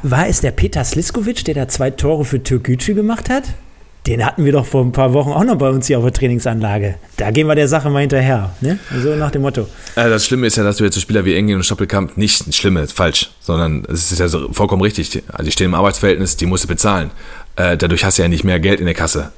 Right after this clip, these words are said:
Speaker 2: Deswegen dreht sich darum, wie du jetzt natürlich einen Spieler noch verpflichten kannst und wo sollst du ihn noch hernehmen. Aber Sliskovic, ja klar. Don Peter,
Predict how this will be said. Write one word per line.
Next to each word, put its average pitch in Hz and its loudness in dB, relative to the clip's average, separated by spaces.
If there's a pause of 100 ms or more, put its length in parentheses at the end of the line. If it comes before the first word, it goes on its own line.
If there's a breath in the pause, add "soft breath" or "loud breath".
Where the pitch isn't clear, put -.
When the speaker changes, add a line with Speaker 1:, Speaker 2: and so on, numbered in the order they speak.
(120)
Speaker 2:
Deswegen 87 0
dreht 87 2
sich 85 -2
darum, 85 2
wie 85 2
du 85 2
jetzt 82 0
natürlich 82 0
einen 87 -2
Spieler 85 0
noch 80 0
verpflichten 90 -2
kannst 92 0 (300 loud breath)
und 80 -2
wo 90 2
sollst 87 2
du - 2
ihn 80 2
noch 78 0
hernehmen. 87 2 (320 loud breath)
Aber 95 4
Sliskovic, 90 0
ja 95 4
klar. 92 2 (280)
Don 98 2
Peter, 101 2